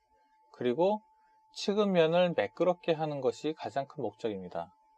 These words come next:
그러다 보니 초음파 스케일러를 사용할 수 없고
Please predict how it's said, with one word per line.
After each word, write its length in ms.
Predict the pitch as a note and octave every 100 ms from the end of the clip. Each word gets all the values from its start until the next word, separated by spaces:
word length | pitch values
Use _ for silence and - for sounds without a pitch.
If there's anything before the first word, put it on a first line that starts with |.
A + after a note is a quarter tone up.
| _ _ _ _
그러다 320 | - D#3 F3+
보니 520 | E3 - D3 E3 A2 F2 _ _ _
초음파 340 | - G#3 G#3 G3
스케일러를 500 | - - F#3 E3 D#3
사용할 380 | - F3+ E3+ D#3
수 160 | -
없고 640 | A#2+ F#2 - E3 C3+ F2